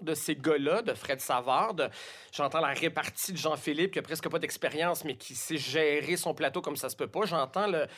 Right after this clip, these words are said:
le, le génie des structures des entrevues d'Olivier, puis je fais comme, « Qu'est-ce que je fais là ? Moi, j'ai, j'ai aucun rapport. Je suis pas, je suis pas un humoriste, j'ai pas cet historique-là. » Fait que,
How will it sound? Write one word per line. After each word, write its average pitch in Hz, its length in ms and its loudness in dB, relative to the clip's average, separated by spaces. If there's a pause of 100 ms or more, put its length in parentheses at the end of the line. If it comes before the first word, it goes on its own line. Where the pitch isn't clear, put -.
(220)
le, 127 160 0
le 113 220 -2
génie 156 720 0
des 139 140 -4
structures 135 340 -4
des 147 120 -2
entrevues 143 280 -4
d'Olivier, 143 380 -2
puis 196 100 -8
je - 60 -8
fais 113 100 -2
comme, « 104 320 -4
Qu'est-ce 127 160 -6
que - 20 -10
je - 40 -14
fais 117 100 0
là ? 127 120 2
Moi, 180 80 0
j'ai, 113 180 -8
j'ai - 100 -10
aucun 117 200 -2
rapport. 131 380 -2
Je - 60 -18
suis - 100 -12
pas, 139 160 2
je - 320 -18
suis - 80 -18
pas 170 100 4
un 165 60 6
humoriste, 156 500 4
j'ai 156 60 0
pas 147 160 -2
cet 123 200 -6
historique-là. » 143 540 -2
Fait 113 140 -6
que, 107 300 -2